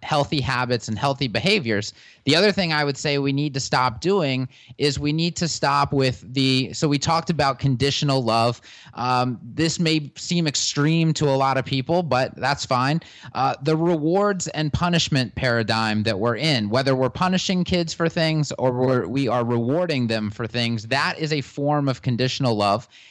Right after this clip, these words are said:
And it gets even worse if you're using food inside that paradigm. If you're using food to punish, maybe you're withholding food or you're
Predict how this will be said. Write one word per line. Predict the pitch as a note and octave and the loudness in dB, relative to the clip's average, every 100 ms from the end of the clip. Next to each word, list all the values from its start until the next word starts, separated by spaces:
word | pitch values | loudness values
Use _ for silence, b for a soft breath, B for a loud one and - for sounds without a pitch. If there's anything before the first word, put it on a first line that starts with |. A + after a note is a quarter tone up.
| B | B
And | C#3 | -2
it | E3 | 0
gets | E3 F3+ - | 0 -2 -4
even | G3+ B3 A3 A3 F3 | -4 0 2 2 2
worse | G3 G3 C3+ - - - | 2 2 0 -4 -8 -4
if | - - | -2 0
you're | F3+ E3 | 0 0
using | D3+ E3+ D3 D#3+ | 2 0 0 -2
food | C#3+ - - C#4+ F#3 D3 B2+ - | -2 -6 -2 0 2 2 0 -4
inside | E3+ F3+ - D#3 C#3+ C3 | -2 0 0 0 0 0
that | B2+ | -2
paradigm. | - B2 B2 A2+ F#2+ | 0 2 2 2 0
If | F2 - | -2 -2
you're | C#3 | 0
using | C3+ G3+ F#3 E3+ | 2 2 2 0
food | - - F#3+ G3 | -2 -2 2 2
to | - | 0
punish, | D3 - D#3 G3+ A#3+ - | -2 0 0 2 0 -2
maybe | C#3 C3+ | 0 0
you're | C3+ C3 | 2 2
withholding | B2 - C#3+ D3+ E3+ E3+ | 0 0 0 0 0 -2
food | - F#3+ G#3 B B B | 0 0 0 B B B
or | - | 0
you're | C#3 C3+ C#3 | 2 2 0